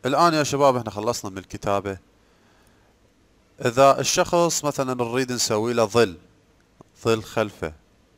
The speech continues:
نروح على اللير الخاص بال،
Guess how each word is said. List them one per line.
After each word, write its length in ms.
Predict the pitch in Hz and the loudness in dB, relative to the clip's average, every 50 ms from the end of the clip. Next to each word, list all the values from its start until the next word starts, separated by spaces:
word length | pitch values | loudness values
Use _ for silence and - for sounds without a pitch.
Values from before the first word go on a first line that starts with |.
| _ _ _ _ _ _ _ _ _ _ _ _ _ _ _ _ - | _ _ _ _ _ _ _ _ _ _ _ _ _ _ _ _ -10
نروح 420 | 104 - 117 135 143 135 - - | -8 -6 -2 0 0 0 2 2
على 300 | 101 117 117 117 117 120 | 0 0 2 0 -2 -2
اللير 440 | 113 101 98 110 123 123 123 120 110 | -4 -6 -4 -2 0 2 2 2 0
الخاص 600 | 95 92 - - 117 113 113 113 107 - - - | -2 -4 -4 0 2 4 4 4 2 0 -6 -12
بال، 340 | - 104 107 98 95 92 - | -10 -10 -10 -10 -10 -12 -16